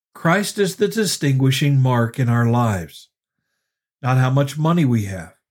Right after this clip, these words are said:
not the color of our skin. We're either lost or saved. And if we're saved, we live like Christ. We talk like Christ. If we're lost, then we're still caught up with the old self and its evil practices.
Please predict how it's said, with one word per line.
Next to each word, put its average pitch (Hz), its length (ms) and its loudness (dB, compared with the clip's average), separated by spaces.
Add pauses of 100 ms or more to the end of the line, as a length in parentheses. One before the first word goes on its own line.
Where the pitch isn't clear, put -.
(340)
not 127 220 -4
the 143 60 -4
color 127 380 0
of 113 100 -2
our 117 140 0
skin. 127 480 -6 (680)
We're 139 260 2
either 120 340 2
lost 113 380 0
or 120 80 -2
saved. 123 460 -4 (100)
And 127 140 -4
if 131 160 -2
we're 120 100 -2
saved, 123 680 -2
we 131 160 0
live 131 300 2
like 117 240 0
Christ. 120 540 -4 (220)
We 127 160 -2
talk 123 360 -4
like 104 200 -4
Christ. 104 540 -8 (880)
If 131 200 -4
we're 123 180 2
lost, 135 520 0 (120)
then 156 160 0
we're 180 120 4
still 180 520 -2
caught 175 340 0
up 156 260 -2
with 131 180 -2
the 123 120 2
old 160 240 2
self 131 400 -2
and 131 100 -2
its 120 180 -8
evil 117 260 -2
practices. - 800 -8